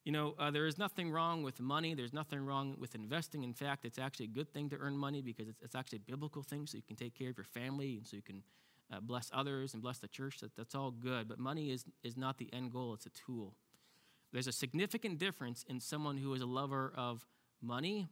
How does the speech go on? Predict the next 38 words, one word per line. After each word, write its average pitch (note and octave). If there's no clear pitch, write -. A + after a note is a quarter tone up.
and B2
a, B2
someone C#3
who's C3+
a B2
lover B2+
of A2+
God. A2+
Are A#2
you D#3
the G3+
kind G3
of D#3+
person F3+
who's D3
chasing F3
the D#3
almighty C#3+
God D#3
or C#3
chasing F3
the D3
almighty C#3
dollar? B2
What E3
kind F#3
of E3+
a -
person D#3
are C#3
you? A2
There's C#3
a D3+
big F3+
difference C#3
in D3
the C3+
two. A#3+